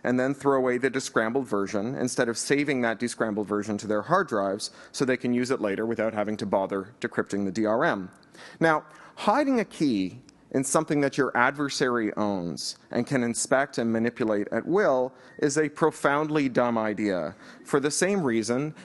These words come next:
that keeping bank safes, no matter how great they are, in bank robbers' living rooms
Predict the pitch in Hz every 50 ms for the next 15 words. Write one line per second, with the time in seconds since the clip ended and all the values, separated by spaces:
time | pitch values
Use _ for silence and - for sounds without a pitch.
0 | - - 156 151 - - - 196 196 - 220 202 190 175 139 165 151 170 190 190
1 | - - - 113 101 110 143 - - - - 127 131 131 139 139 135 135 131 -
2 | 139 147 170 165 135 135 123 123 - - 120 107 98 98 101 104 - - 131 123
3 | 113 131 131 135 135 135 139 117 113 110 127 127 127 135 147 185 190 175 135 120
4 | 107 95 87 76 - - - -